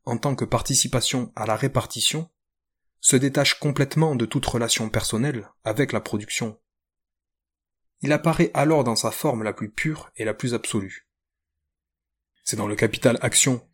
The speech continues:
et le capital de crédit industriel que le droit de propriété capitaliste est parvenu à son stade le plus achevé. Le schéma historique de Conrad Schmitt, qui montre le propriétaire passant de la fonction de propriétaire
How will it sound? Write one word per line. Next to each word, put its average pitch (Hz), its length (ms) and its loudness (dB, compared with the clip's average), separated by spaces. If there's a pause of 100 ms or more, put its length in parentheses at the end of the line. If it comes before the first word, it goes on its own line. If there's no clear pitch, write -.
et 117 60 -4
le 113 80 2
capital 117 440 2
de 113 80 0
crédit 117 360 -2
industriel 107 680 -2 (500)
que - 80 4
le 113 140 8
droit 110 160 8
de 120 80 2
propriété 113 480 2
capitaliste 104 760 -2 (400)
est 131 80 2
parvenu 113 460 4
à 110 80 -6
son 110 160 -2
stade 127 240 0
le 107 100 -6
plus 107 180 -4
achevé. 107 440 -2 (2000)
Le 104 120 -4
schéma 123 380 4
historique 120 420 0
de 107 80 -2
Conrad 98 320 -2
Schmitt, - 380 -4 (640)
qui 139 100 2
montre 165 300 8
le 120 80 6
propriétaire 123 880 0
passant 131 240 2
de 127 80 2
la 117 80 2
fonction 123 420 0
de 110 240 -6 (140)
propriétaire 110 800 -2